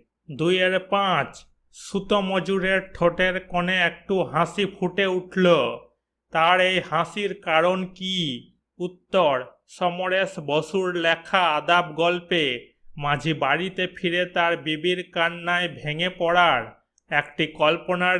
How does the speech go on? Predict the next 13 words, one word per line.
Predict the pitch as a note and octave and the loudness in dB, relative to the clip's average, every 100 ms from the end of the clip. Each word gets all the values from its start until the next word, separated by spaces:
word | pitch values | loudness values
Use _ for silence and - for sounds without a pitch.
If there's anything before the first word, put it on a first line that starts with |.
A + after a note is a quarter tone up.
| E3 | 0
দৃশ্যের | D#3+ E3+ - F#3 F3 F3 | -4 -6 -2 -2 0 0
কথা | E3 E3 F3+ | 0 2 0
ভেবে | D3 D#3+ E3 F3 C#3 A#2+ - _ _ _ | 2 0 2 2 2 -2 -12 _ _ _
সুতো | - F3 F#3+ | -10 -2 2
মজুরের | F#3+ F3 E3 F#3 F3 F3+ F3+ - | 2 2 -2 -2 2 2 0 -4
ঠোঁটের | E3 E3 F3+ F3 | -4 0 0 0
কোণে | F3 F3 E3+ F3+ | -4 -6 -2 -2
একটু | E3+ D#3+ - F3 | 0 -2 -2 -2
হাসি | D#3 D#3+ D#3+ - F#3+ | -2 -2 -4 -4 -6
ফুটে | F#3 E3+ E3 | -6 -10 -2
উঠেছিল। | F3+ E3 F3 F3 - F3 D#3+ C3+ A#2+ A#2+ - - - | -2 -2 -6 -6 -4 -2 0 0 -2 -8 -14 -16 -6
তিন | F3+ F#3 F3+ | -4 -4 -4
নম্বর, | F#3 F#3 F3+ E3+ | -4 -4 2 4